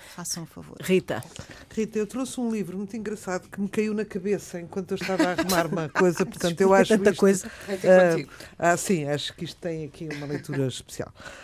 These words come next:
Speaker 3: Ahm, o Decameron, que é um, um livro, um clássico de, do século catorze, escrito por um senhor chamado Boccaccio, não confundir com Bocage, ahm, ahm, escreveu este, este,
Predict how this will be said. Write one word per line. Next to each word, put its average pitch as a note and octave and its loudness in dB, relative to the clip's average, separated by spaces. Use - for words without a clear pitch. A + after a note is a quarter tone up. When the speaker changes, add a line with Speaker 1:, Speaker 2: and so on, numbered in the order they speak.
Speaker 3:
Ahm, G3+ 2
o B3 -2
Decameron, D3 -2
que E3 -8
é D#3 -4
um, C3+ -8
um D3+ -8
livro, C3+ -8
um A#2 -8
clássico C#3 -14
de, B2 -10
do B2 -12
século C#3 -8
catorze, C3+ -8
escrito - -12
por C3+ -12
um C3 -6
senhor B2+ -10
chamado B2+ -8
Boccaccio, C3+ -10
não D#3+ -10
confundir C3+ -8
com D3 -4
Bocage, C#3+ -4
ahm, F3 4
ahm, F3+ 4
escreveu F#3+ 2
este, F#3 2
este, E3+ -2